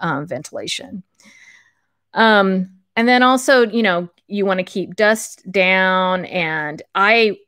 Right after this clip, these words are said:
I don't have it right now, but I used to keep, like, a, a duster in my coop to kind of just keep that dust down. Um, and then a really big one is to make sure that your chickens aren't overcrowded.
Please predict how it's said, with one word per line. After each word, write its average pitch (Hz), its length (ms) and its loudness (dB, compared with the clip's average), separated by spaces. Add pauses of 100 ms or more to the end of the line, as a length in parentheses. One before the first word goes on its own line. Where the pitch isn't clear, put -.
I 202 100 -6
don't 285 240 -2
have 240 160 -4
it 196 120 0
right 180 200 -2
now, 180 220 -4
but 180 100 -4
I 165 40 -4
used 180 200 -6
to 190 60 -8
keep, 185 260 -8
like, 160 200 -8
a, 143 180 -4 (380)
a 190 60 0
duster 180 520 0
in 190 180 -4
my 175 140 -2
coop 185 400 2
to 180 100 -8
kind 147 240 -6
of 160 80 -10
just - 280 -8 (380)
keep 233 260 -4
that 170 240 0
dust 156 300 -2
down. 160 420 -6 (1500)
Um, 202 520 4 (520)
and 226 120 2
then 247 120 4
a 240 60 2
really 269 340 2
big 220 240 0
one 202 200 -2
is 190 140 -6
to 214 100 -8
make 185 240 -6
sure 180 340 -4
that 160 140 -6
your 175 140 -4
chickens 165 380 -8
aren't 151 240 -6
overcrowded. 139 680 -10